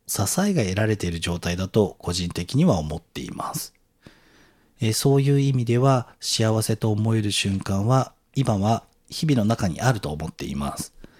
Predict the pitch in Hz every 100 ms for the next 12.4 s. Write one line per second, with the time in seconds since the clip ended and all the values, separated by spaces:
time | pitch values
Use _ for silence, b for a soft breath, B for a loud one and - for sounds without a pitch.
0 | B B B B B B B 135 131 143
1 | 147 - 160 135 123 117 117 117 120 113
2 | 113 110 - 139 131 - - 104 107 -
3 | - 113 110 117 - - 113 - _ -
4 | - 113 107 - 104 101 104 98 - 123
5 | _ - - - 143 143 147 147 139 139
6 | 135 135 131 131 113 120 117 b _ _
7 | _ - 139 156 175 170 120 90 95 101
8 | - 101 - 101 98 98 101 101 104 107
9 | - _ - 98 101 101 101 98 107 131
10 | 120 - 120 123 127 127 123 147 143 -
11 | 135 139 135 131 127 _ 117 127 139 135
12 | 143 156 - -